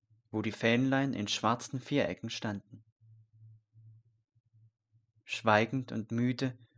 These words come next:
holten die Knechte halb geschmolzene Schneeklumpen unter den Arm- und Beinschienen hervor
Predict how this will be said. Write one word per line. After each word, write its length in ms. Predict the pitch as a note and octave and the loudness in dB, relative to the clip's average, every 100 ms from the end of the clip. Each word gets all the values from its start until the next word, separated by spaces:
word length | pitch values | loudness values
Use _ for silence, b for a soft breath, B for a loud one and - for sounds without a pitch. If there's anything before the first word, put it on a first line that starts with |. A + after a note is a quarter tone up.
| b - | b 2
holten 320 | C#3 D3+ C3 | 2 4 -2
die 120 | A#2 | -6
Knechte 600 | - A#2+ A#2+ - C3 G#2+ | -2 0 0 -4 -8 0
halb 240 | B2+ C#3 - | 2 2 -2
geschmolzene 640 | - A2+ A2 A#2 - A2 | -6 0 0 0 -4 -4
Schneeklumpen 760 | - A#2+ B2+ - G#2 G#2 A2 A2 | -2 0 -2 -2 -4 -6 -6 -6
unter 160 | G#2+ | -4
den 160 | G2+ G2+ | -4 -4
Arm- 320 | - G2+ A#2+ | 0 0 0
und 120 | A2 | -2
Beinschienen 600 | A2 G#2+ A#2+ - G#2 G#2 | -2 -2 -2 -2 -2 -2
hervor 460 | G#2+ G#2+ - A2+ A2+ | -4 -6 -4 -4 -4